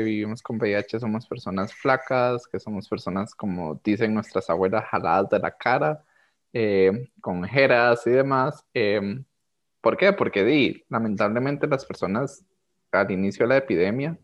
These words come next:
en los años ochenta, noventa, pues, tuvieron que pasar por eso porque no había un acceso a un antirretroviral que funcionara realmente, los sistemas de salud,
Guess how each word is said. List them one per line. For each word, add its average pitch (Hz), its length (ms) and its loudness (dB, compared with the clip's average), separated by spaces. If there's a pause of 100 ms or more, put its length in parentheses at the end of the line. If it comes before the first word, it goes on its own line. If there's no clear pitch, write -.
en 101 120 -4
los 92 160 -6
años 95 240 -4
ochenta, 143 420 -4
noventa, 127 440 -2 (140)
pues, 104 260 -2 (1200)
tuvieron 127 340 6
que 175 80 0
pasar 120 340 2
por 131 100 2
eso 131 160 0
porque 151 240 -6
no 113 140 2
había 120 500 0 (180)
un 131 640 2
acceso 117 440 0
a 117 100 6
un 117 180 2
antirretroviral 104 800 0
que 127 180 0
funcionara 107 680 0
realmente, 127 800 0 (380)
los 117 140 0
sistemas 110 340 -2
de 123 80 0
salud, 101 420 0